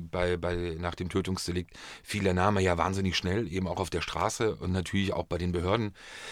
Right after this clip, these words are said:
äh, weil es eben Streitigkeiten gab, massive Streitigkeiten zwischen dieser Familie oder Angehörigen dieser Familie und Nida Al-Rabi.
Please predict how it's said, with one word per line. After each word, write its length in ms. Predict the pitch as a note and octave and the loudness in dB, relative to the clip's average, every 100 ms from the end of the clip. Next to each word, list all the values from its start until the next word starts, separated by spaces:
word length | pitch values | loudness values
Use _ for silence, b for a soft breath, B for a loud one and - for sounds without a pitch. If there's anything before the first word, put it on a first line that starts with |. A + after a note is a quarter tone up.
| B - | B 0
äh, 160 | F#2 E2 | 2 4
weil 140 | F#2+ | 2
es 120 | A2 | 2
eben 160 | F2+ G2+ | 0 0
Streitigkeiten 640 | - G#2 B2 - G2 G2+ | 4 2 2 0 0 2
gab, 240 | G2+ A2 - | 2 0 0
massive 380 | G#2+ - B2 A#2+ | -2 -2 -2 0
Streitigkeiten 760 | G#2 A2 A2 A2 A2 - G#2+ | 0 0 -2 2 2 2 -4
zwischen 560 | - A2 A2 G#2+ A2 - | 0 0 0 -2 -2 -6
dieser 260 | G#2+ G#2+ | -2 -2
Familie 440 | - F#2+ G#2 A#2+ G#2 | 0 -2 0 4 4
oder 180 | F#2+ | 4
Angehörigen 400 | F#2 A#2 G#2+ G#2+ | 2 4 4 2
dieser 180 | G#2 G#2 | 0 -2
Familie 420 | - G2 G#2 G#2+ D#2+ | 0 -2 0 0 0
und 120 | G2 | 0
Nida 200 | G2+ F#2+ | 2 2
Al-Rabi. 420 | F2 F2 G2 | 0 0 0